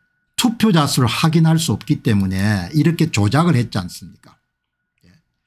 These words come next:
사전 투표자 수를, 유령 사전 투표자 삼만 칠천사백칠십세 표를 만들어낸 거 아닙니까? 만들어내가 여러분 쑤셔 넣어준 거 아닙니까?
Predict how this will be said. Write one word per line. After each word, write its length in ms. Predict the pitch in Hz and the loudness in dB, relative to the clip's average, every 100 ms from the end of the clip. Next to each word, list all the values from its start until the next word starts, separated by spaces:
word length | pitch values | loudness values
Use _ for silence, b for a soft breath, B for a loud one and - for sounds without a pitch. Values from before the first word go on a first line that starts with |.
| _ _ | _ _
사전 580 | - - 147 151 196 196 | -6 0 2 4 2 0
투표자 440 | 202 - 160 139 | -4 0 0 0
수를, 260 | 117 139 117 | 0 -2 0
유령 400 | 110 127 165 196 | 2 2 4 2
사전 360 | - 156 143 165 | 2 0 0 0
투표자 300 | 160 160 123 | 0 0 -2
삼만 480 | 117 - 202 175 160 | -2 0 2 2 0
칠천사백칠십세 1300 | 165 160 160 151 - 120 151 - 160 135 - 113 | -2 0 -2 -2 -2 -2 -2 0 -2 -2 -4 -4
표를 260 | 147 131 117 B B | 0 -2 -4 B B
만들어낸 680 | 123 123 135 208 214 117 95 | 0 2 4 2 2 0 -4
거 80 | |
아닙니까? 480 | 90 87 85 - - _ _ _ _ _ _ _ _ _ _ | -8 -12 -16 -20 -20 _ _ _ _ _ _ _ _ _ _
만들어내가 720 | - 135 147 226 226 170 156 143 | 0 2 4 4 2 2 2 2
여러분 160 | 131 | 2
쑤셔 340 | 120 262 190 170 | 0 0 2 4
넣어준 340 | 160 117 110 | 2 2 0
거 60 | 95 | -2
아닙니까? 540 | 85 82 87 - - | -6 -12 -18 -20 -20